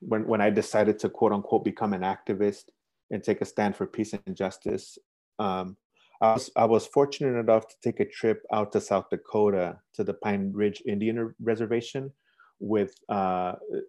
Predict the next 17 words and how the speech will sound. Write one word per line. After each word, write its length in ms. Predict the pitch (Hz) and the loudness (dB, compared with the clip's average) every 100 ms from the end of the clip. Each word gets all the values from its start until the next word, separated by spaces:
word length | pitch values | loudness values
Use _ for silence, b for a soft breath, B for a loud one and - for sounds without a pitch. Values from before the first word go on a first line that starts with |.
| 127 | -10
some, 420 | - 113 104 104 - | -4 -4 -2 -6 -12
some 220 | 123 - 98 | -10 -8 -6
people 320 | - 113 107 | -4 -2 -2
doing 340 | 107 104 98 | -2 -2 -2
work 320 | 92 98 95 92 | 0 0 0 -4
there 380 | 87 95 107 | 0 2 2
between 460 | 123 101 - 95 90 | -2 -8 -8 -8 -8
the 60 | - | -10
Pine 260 | - 101 | -6 -2
Ridge 220 | 101 98 - | 0 0 -2
Indian 280 | 101 101 | -2 -2
Reservation 640 | 95 92 95 92 95 - 95 | -2 -2 -2 -2 -4 -6 -8
and 100 | 87 | -6
South 220 | 92 - | -6 -6
Dakota. 480 | - - 101 117 120 _ _ _ - | -8 -4 -4 -4 -8 _ _ _ -6
Uh, 360 | 95 90 90 - | -4 -2 -4 -6
uh, 200 | - - | -6 -6